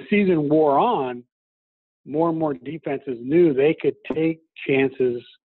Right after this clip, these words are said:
with our receivers. Uh, and this is not a criticism of our receivers, by the way, um,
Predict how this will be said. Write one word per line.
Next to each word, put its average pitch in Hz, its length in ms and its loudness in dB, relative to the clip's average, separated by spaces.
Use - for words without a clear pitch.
with 147 200 0
our 131 160 2
receivers. 123 720 2
Uh, 123 280 -4
and 127 140 0
this 123 140 -10
is 165 60 -8
not 170 200 2
a 131 80 0
criticism 127 480 0
of 123 80 -6
our 120 160 -6
receivers, 127 400 0
by 120 100 -4
the 120 80 -10
way, - 800 -8
um, 127 320 2